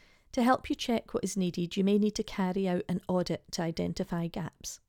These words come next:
Your health and safety department, occupational health team, or your wellbeing team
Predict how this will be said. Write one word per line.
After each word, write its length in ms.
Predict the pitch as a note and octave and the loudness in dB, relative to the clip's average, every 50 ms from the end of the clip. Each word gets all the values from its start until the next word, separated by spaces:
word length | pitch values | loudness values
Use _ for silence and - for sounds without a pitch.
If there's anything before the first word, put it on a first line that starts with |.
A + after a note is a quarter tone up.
| _ _ _ _ _ _ - - _ - - - - - - _ _ _ _ _ | _ _ _ _ _ _ -20 -20 _ -20 -20 -20 -20 -20 -20 _ _ _ _ _
Your 120 | - A3 G#3 | 6 6 8
health 320 | G3 B3+ C#4 C#4 C4+ - | 8 8 6 6 4 2
and 100 | B3 A3+ | 0 0
safety 400 | - - A#3 A#3+ A#3 - - A#3+ | 2 2 2 2 2 0 -2 -2
department, 680 | G#3 - - - A3+ A#3 A3+ - - - A3+ A3 A3 - - _ - | -2 -2 -2 0 0 0 0 0 -2 -2 -2 0 -2 -2 -6 _ 0
occupational 800 | G#3 G#3 - - - G#3+ - A#3 A3+ A3 - - G#3+ G#3+ G#3 G#3 | 2 2 2 0 -2 0 4 4 4 4 4 2 2 2 2 4
health 340 | F#3 G#3+ G#3 G3+ G3 - - | 4 4 2 2 0 -4 -4
team, 260 | - - G#3 G3+ G3 | -2 0 2 2 2
or 60 | F#3+ | 2
your 160 | F#3 F3 F#3+ | 2 0 0
wellbeing 600 | F3+ F3 F#3+ F#3 G3+ G#3 F#3+ A3 G#3 G3 F#3 F3+ | 2 4 4 4 4 2 0 0 2 2 2 0
team 380 | F3 - - F3+ D#3+ E3 E3 E3 | 0 -2 -2 -2 -2 -2 -4 -6